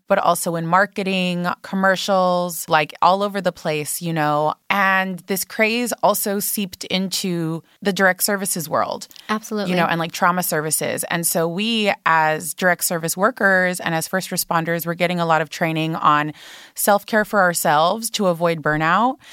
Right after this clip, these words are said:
Speaker 1: but also a lot of training on how to encourage survivors who are clients to practice self-care. And I think that it came from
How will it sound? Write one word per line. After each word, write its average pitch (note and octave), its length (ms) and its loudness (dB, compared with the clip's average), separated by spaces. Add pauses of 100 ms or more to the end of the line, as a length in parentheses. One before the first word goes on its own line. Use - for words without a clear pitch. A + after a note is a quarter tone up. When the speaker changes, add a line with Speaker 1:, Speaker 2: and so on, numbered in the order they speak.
(220)
Speaker 1:
but G3+ 80 4
also G#3 260 2
a A3+ 80 0
lot G#3+ 120 4
of G3 100 -6
training F#3 480 -2 (100)
on D#3+ 240 4
how G3 260 2
to A3 360 -2
encourage E3+ 880 0
survivors E3+ 720 2
who F3+ 100 -4
are C#3+ 100 0
clients F3+ 800 -2 (280)
to G3+ 100 -6
practice E3+ 420 0
self-care. - 640 -2 (320)
And G#3 140 2
I G#3 100 2
think A3+ 300 -2
that G3 140 0
it F3+ 140 -4
came F#3 340 -2
from D#3 580 2